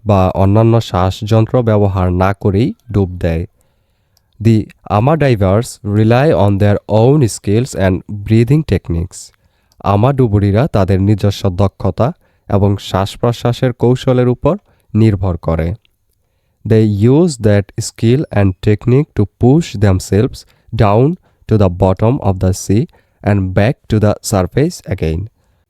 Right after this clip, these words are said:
তারা সেই দক্ষতা এবং কৌশল ব্যবহার করে নিজেদেরকে সমুদ্রের তলদেশে এবং আবার পৃষ্ঠে ঠেলে দেয়। They can hold their breath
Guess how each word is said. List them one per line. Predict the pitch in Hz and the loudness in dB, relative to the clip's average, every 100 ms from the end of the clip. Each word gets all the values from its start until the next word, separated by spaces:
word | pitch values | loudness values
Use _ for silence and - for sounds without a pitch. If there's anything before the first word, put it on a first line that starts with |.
| _ | _
তারা | - 98 113 | 0 2 2
সেই | - 131 127 | 2 0 0
দক্ষতা | 117 117 - 110 113 120 | 0 -2 -2 -4 0 2
এবং | 120 107 104 | 2 2 0
কৌশল | - 127 139 143 131 | 0 0 2 0 2
ব্যবহার | 113 110 113 98 | 2 2 2 0
করে | 87 95 101 131 | 0 0 2 2
নিজেদেরকে | 120 107 107 92 90 101 98 | 2 2 2 0 0 -2 0
সমুদ্রের | 107 107 110 104 113 - | 2 2 2 2 0 0
তলদেশে | 92 90 92 110 - 147 - - | 2 2 2 0 -2 -4 -4 -4
এবং | 92 101 - | 0 0 0
আবার | 90 95 110 - | -2 0 -2 -2
পৃষ্ঠে | 123 - - 170 | -4 -2 -4 -2
ঠেলে | 113 92 85 | 0 0 0
দেয়। | 80 78 101 _ _ _ _ _ _ - | -2 -4 -8 _ _ _ _ _ _ -2
They | 110 | -2
can | 117 123 | 2 0
hold | 110 98 113 139 | 0 2 4 2
their | 156 107 110 104 | 0 -2 0 2
breath | 95 92 107 110 | 0 0 0 0